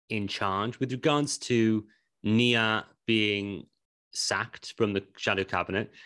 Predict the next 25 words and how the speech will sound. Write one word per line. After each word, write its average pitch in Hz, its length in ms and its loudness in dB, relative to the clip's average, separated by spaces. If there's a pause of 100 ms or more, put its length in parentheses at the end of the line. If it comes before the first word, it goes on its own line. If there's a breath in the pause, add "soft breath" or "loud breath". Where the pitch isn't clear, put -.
(180 loud breath)
I 135 80 2
mean, 151 360 4
Nia 170 360 4
is 110 140 2
an 107 80 0
incredibly 110 640 -2
loyal 101 580 2 (300)
foot 139 220 0
soldier. 80 520 -2
I 73 40 -8
mean, 110 280 0 (260)
Nia 156 280 4
is 110 120 -2
not 127 300 0 (140)
pro-Trident, 110 920 -2 (420)
but 127 260 0
in 117 180 0
her 120 140 2
role 120 420 4
as 101 500 -4 (220)
Shadow 110 400 0
Defence 107 520 -2
Secretary, 85 640 -8 (240)
had 113 260 -6
to 101 480 -4